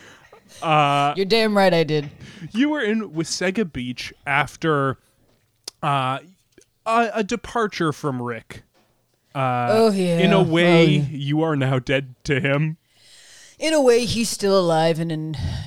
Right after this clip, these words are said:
Speaker 2: in many legal ways, I'm dead to him. Yes, absolutely.
Speaker 1: Um, and you went to Wasaga Beach kind of just for an eat, pray, love excursion.
Speaker 2: Oh, yeah. I just wanted to get pretty litty, you know?
Speaker 1: Yeah.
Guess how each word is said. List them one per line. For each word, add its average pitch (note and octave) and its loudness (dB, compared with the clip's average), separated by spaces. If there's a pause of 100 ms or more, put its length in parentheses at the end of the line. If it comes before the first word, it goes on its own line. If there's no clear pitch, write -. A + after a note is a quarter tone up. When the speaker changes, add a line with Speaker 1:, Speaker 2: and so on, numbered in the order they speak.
(100)
Speaker 2:
in F3 -6
many E3+ 0
legal D3+ -2
ways, C3+ -6
I'm B2+ -10
dead B2 -10
to C3+ -10
him. C3+ -10
Yes, - -12
absolutely. - -10 (220)
Speaker 1:
Um, B2 0
and C3+ -2
you D#3+ 2
went E3+ 0
to E3+ -4
Wasaga D3 0
Beach C3+ -4
kind F#3+ 0
of F3 -2
just E3 -4
for E3 -2
an D#3+ -2
eat, A#3 -8
pray, F3 -2
love C#3+ 2
excursion. A#2+ -4 (600)
Speaker 2:
Oh, E3 2
yeah. C3+ -2 (180)
I C#3 -6
just D3 -6
wanted C#3 -4
to C3+ -10
get C3 -10 (360)
pretty C#3+ 0
litty, B2 -4 (160)
you D#3+ 2
know? C3+ 0 (160)
Speaker 1:
Yeah. A#2 -6